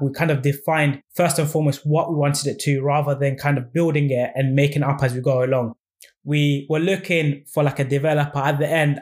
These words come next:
I knew a developer that I'd worked with previously on multiple projects. And I said, "Do you mind making us an M V P? We just want to test out the idea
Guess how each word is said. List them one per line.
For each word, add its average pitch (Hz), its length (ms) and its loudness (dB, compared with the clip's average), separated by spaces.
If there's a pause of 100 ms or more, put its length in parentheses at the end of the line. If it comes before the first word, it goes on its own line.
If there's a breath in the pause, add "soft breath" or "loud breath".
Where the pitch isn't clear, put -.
I 135 120 -2
knew 151 200 2
a 139 60 2
developer 139 500 0
that 127 220 -2
I'd 131 40 -4
worked 139 360 0
with 127 240 -2
previously 160 420 0
on 135 80 0
multiple 143 300 0
projects. 127 480 0
And 135 100 0
I 127 60 -2
said, 127 340 0
"Do 151 100 -4
you 160 80 0
mind 143 280 2
making 143 260 0
us 131 140 -4
an 139 80 2
M 143 100 4
V 135 180 -2
P? 127 360 -2 (260 loud breath)
We 135 60 0
just 147 180 -2
want 143 80 2
to 139 100 -2
test 147 240 0
out 127 140 0
the 131 80 0
idea 127 560 0